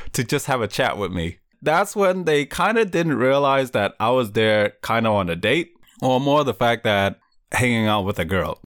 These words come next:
I wanted to spend some time and actually talk to her, but I noticed throughout even the car ride, she didn't spoke much.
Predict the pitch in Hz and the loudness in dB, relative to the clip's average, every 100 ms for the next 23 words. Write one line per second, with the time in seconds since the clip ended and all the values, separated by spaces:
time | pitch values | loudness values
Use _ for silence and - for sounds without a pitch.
0 | _ _ _ _ _ - - 123 160 202 | _ _ _ _ _ -16 -2 0 2 0
1 | 170 123 - 117 113 107 92 101 101 90 | -2 -2 0 0 0 -2 -2 0 -2 0
2 | 90 92 92 90 110 104 - 95 92 107 | -2 -2 -6 -4 -4 -2 -2 -2 0 0
3 | 113 117 127 165 151 - 113 117 113 - | 0 0 0 0 -4 -4 0 0 0 -2
4 | 117 131 92 - 120 117 90 85 - 98 | -2 0 -2 -2 -2 0 -2 -2 -4 -4
5 | 87 - 113 - 87 76 | -4 -4 -6 -4 -8 -8